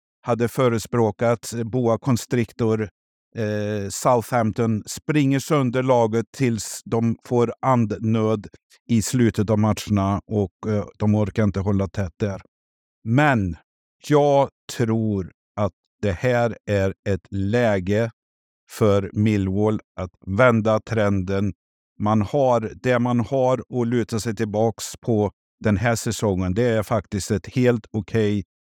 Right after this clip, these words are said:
bortaspel. Man har två fyra ett på bortaplan. Eh, så för mig är det här faktiskt veckans skrällspik, bortalaget.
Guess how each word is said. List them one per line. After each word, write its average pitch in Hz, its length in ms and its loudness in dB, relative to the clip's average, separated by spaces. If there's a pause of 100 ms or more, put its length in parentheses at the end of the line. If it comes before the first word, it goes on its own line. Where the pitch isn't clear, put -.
bortaspel. 104 760 0
Man 95 180 2
har 98 220 0 (180)
två 143 380 2 (180)
fyra 120 380 0
ett 117 340 -2
på 113 100 0
bortaplan. 104 840 -2 (560)
Eh, 98 440 0
så - 380 0
för - 180 -4
mig 131 460 2 (120)
är 104 200 0
det 104 140 0
här 92 420 -2 (300)
faktiskt - 640 -4 (420)
veckans 98 680 0
skrällspik, 104 1040 0 (460)
bortalaget. 92 720 -2